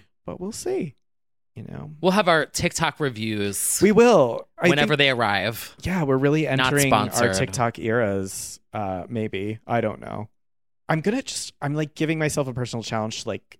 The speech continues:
Speaker 1: maybe do it daily or do something on there because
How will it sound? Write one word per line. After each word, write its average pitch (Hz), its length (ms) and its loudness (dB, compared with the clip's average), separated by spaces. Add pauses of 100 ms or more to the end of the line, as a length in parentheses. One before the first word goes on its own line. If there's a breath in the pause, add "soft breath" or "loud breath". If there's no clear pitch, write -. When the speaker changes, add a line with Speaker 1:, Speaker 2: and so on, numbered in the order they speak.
(140)
Speaker 1:
maybe 117 280 -2
do 107 160 -2
it 107 120 -4
daily 110 360 -2
or 101 140 -6
do 104 140 -8
something 113 480 -4
on 127 140 -2
there 139 140 -2
because 131 800 2